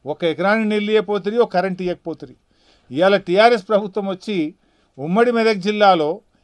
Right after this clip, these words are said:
ఇన్ని లక్షల ఎకరాలకు నీళ్ళు ఇస్తుంది. ఇవాళ నీళ్లు బ్రహ్మాండంగా యాదాద్రి జిల్లాకు పోతున్నాయి, మేడ్చల్ జిల్లాకు పోతున్నాయి, అటు మెదక్ జిల్లాకు పోతా ఉన్నాయి.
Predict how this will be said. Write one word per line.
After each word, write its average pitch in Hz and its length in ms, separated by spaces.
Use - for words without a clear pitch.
ఇన్ని 175 200
లక్షల 156 500
ఎకరాలకు 220 460
నీళ్ళు 196 260
ఇస్తుంది. 156 360
ఇవాళ 185 220
నీళ్లు 214 320
బ్రహ్మాండంగా 202 640
యాదాద్రి 202 520
జిల్లాకు 208 340
పోతున్నాయి, 180 460
మేడ్చల్ 180 460
జిల్లాకు 226 400
పోతున్నాయి, 190 500
అటు 151 120
మెదక్ 151 320
జిల్లాకు 233 400
పోతా 202 280
ఉన్నాయి. 190 360